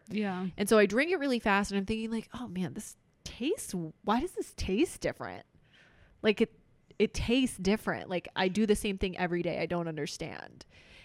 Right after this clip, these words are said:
Speaker 2: And turns out I did not grab a frozen banana. I grew, I grabbed a raw Italian sausage.
Speaker 1: <gasps> And you drank the whole thing?
Speaker 2: I drank about half of it.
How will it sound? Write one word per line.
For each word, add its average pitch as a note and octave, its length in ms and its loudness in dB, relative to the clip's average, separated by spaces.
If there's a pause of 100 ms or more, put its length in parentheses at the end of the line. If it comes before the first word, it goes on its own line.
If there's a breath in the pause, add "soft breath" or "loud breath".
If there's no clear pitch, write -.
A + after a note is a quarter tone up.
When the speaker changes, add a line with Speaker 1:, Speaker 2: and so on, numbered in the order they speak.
(200 loud breath)
Speaker 2:
And A3+ 180 4
turns F4 420 0
out A#3 320 6
I G#3 80 6
did F#3+ 280 -2
not F3+ 300 0
grab G#3+ 180 4
a G#3+ 60 -2
frozen F#3+ 320 0
banana. E3 440 -4
I F3 140 0
grew, F3 380 0 (100)
I F#3 140 0
grabbed F3 600 -2
a F3+ 340 -2
raw G3 640 2
Italian F#3+ 540 -2
sausage. G3 840 -2
Speaker 1:
<gasps> - 60 -20 (920 loud breath)
And D#4 140 -2
you F#4+ 140 2
drank F4 240 6
the G#4 120 6
whole F4 380 4
thing? D4+ 460 2
Speaker 2:
I B3 120 8
drank C#4+ 380 4
about F4+ 240 6
half A#3 380 2
of G3+ 100 -4
it. A#2 300 -8